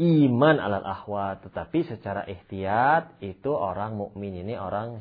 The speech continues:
Syiah Ithna Asyar. Ini secara ihtiyat, yang lebih baik memberikan kepada fakir yang mukmin, yakni orang yang bermazhab imami,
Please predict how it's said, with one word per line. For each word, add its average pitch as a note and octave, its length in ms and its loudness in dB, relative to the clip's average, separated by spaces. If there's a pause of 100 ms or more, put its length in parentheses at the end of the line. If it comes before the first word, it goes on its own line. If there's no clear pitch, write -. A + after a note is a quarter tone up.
Syiah G#2 380 -12 (160)
Ithna F#2 400 -10
Asyar. G2+ 480 4 (1500)
Ini B2+ 180 4 (140)
secara A2 480 4 (320)
ihtiyat, F#2 800 -4 (560)
yang F2 240 -8
lebih F2+ 160 -8
baik A2+ 260 0
memberikan F#2+ 380 -8
kepada G#2+ 480 0 (560)
fakir C3 880 -2
yang A#2+ 640 -2
mukmin, G2 480 -6
yakni F#2+ 320 -6
orang G2 400 -6
yang G#2 320 -6
bermazhab F2 560 -6
imami, F2+ 800 -8